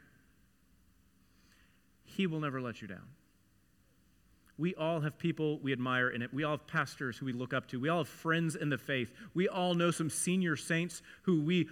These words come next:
love to hear from. We all have in our life, I hope you have in your life, some sweet older church lady who is a constant encouragement and who you say, "Man, I want to have a faith like hers."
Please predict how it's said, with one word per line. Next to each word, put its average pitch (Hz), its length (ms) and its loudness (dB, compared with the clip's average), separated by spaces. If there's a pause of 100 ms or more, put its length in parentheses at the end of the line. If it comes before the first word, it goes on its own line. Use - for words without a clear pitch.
(140)
love 160 760 6
to 170 120 2
hear 156 260 4
from. 110 480 -2 (840)
We 247 300 8
all 202 280 6
have 190 280 10
in 175 80 4
our 170 160 8
life, 160 340 6
I 160 120 4
hope 160 240 2
you 147 100 2
have 135 220 4
in 127 80 0
your 123 100 0
life, 120 300 0
some 202 260 4
sweet 226 460 2 (100)
older 196 320 6
church - 380 2
lady 123 340 0 (200)
who 190 100 10
is 160 100 10
a 156 60 6
constant 220 600 8
encouragement 170 680 4
and 151 100 4
who 160 80 6
you 196 220 4
say, 208 280 8
"Man, 220 380 8
I 208 160 8
want 208 140 6
to 196 60 8
have 175 60 4
a 165 60 2
faith 214 400 2
like 190 220 4
hers." 170 640 4